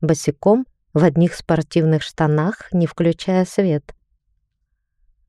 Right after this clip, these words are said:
Они встретились у самой кухни. Антон уже выпил свой сок, заживал куском сыра и шел назад — а клеточка в полусне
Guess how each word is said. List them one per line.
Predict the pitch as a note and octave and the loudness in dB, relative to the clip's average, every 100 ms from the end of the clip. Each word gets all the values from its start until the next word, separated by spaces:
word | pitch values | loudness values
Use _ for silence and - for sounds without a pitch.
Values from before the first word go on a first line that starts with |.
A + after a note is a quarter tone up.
| _ _ - | _ _ -10
Они | D3 D3+ | -4 -2
встретились | C#3+ - G#3 B3+ - D3+ C#3+ C#3 - - | -4 -4 -2 -2 -4 -4 -4 -8 -14 -10
у | D#3+ | -10
самой | - F#3+ F#3 G3+ | -4 -2 0 -2
кухни. | - - E3+ C#3 - D3 D3 - _ _ _ _ _ _ _ - | -2 0 0 -2 -4 -4 -4 -8 _ _ _ _ _ _ _ -4
Антон | F#3+ F#3 F#3 F#3 | -2 0 0 2
уже | F3 G3 | 2 2
выпил | F#3+ - D3+ D3 | 0 0 -4 -6
свой | - D#3+ E3 | -4 -2 -2
сок, | - D#3+ D3 - _ _ _ | -4 -6 -6 -12 _ _ _
заживал | E3+ F3 E3 F3 E3+ | -2 0 0 2 0
куском | E3 F3+ - F3+ F#3 | -2 -6 -2 0 0
сыра | - C#4 G#3 D3 - _ _ | 0 -2 0 -2 -8 _ _
и | G3 | -6
шел | - B3 | -2 0
назад — | A#3 A#3 F#3 D#3+ C#3+ - - _ _ _ _ _ _ | 0 -2 -2 -4 -4 -8 -20 _ _ _ _ _ _
а | - | -20
клеточка | - - A#3+ - - - D3+ | -10 -4 -4 -4 -10 -8 -10
в | - | -2
полусне | G3 F3 F3 - G#3 B3+ | 2 2 0 0 2 2